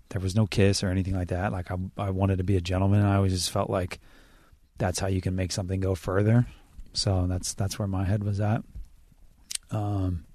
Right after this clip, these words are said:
but yeah, I mean, you came from such a different world, and, and I was excited to learn more. So it was, it was fun for me to just sit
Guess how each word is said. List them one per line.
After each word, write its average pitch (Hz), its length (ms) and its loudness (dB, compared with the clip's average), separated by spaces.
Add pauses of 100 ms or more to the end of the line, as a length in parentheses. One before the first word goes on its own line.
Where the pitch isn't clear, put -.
(1200)
but 107 120 2
yeah, 135 160 6
I 107 100 2
mean, 104 300 4 (320)
you 110 100 -6
came 110 200 2
from 107 160 -2
such - 200 0
a 101 40 0
different 107 320 -2
world, 98 440 2
and, 98 260 0
and 95 180 -4
I 92 80 -2
was 92 160 0
excited 95 420 -2
to 101 60 -4
learn 95 200 -2
more. 98 280 0
So 101 180 -2
it 101 40 -2
was, 104 220 -4
it 107 100 -2
was 101 140 -4
fun 95 260 -4
for 101 120 -6
me 92 120 -6
to 101 80 -6
just 98 220 -6
sit - 260 -2